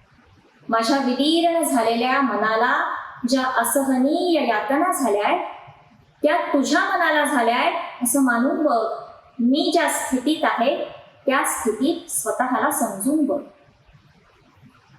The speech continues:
आयुष्य व्यर्थ गेलेला, मिळालेल्या दीर्घायुष्यामधला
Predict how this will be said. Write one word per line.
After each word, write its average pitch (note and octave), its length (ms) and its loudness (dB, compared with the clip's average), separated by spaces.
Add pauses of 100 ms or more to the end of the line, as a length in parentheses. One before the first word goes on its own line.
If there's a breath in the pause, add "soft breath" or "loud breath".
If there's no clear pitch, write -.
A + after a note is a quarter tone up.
(280)
आयुष्य C#4 480 0
व्यर्थ C4+ 360 0
गेलेला, F#3 380 0 (760)
मिळालेल्या C#4 720 2
दीर्घायुष्यामधला B3+ 1700 0